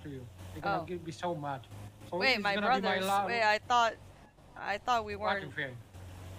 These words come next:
Speaker 2: we weren't, uh, you
Speaker 1: And
Speaker 2: know.
Speaker 1: why you think like that?
Speaker 2: Uh, Wolfie told me. He
Speaker 1: Yeah.
Speaker 2: told me you, uh,
Speaker 1: Interesting fact.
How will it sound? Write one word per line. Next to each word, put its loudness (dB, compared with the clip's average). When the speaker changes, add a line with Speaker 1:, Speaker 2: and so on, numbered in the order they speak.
Speaker 2:
we -10
weren't, -4
uh, -4
you -8
Speaker 1:
And -4
Speaker 2:
know. -2
Speaker 1:
why 0
you -2
think -8
like -2
that? 0
Speaker 2:
Uh, -6
Wolfie -8
told -8
me. -10
He -12
Speaker 1:
Yeah. -12
Speaker 2:
told -8
me -6
you, -4
uh, 0
Speaker 1:
Interesting -10
fact. -12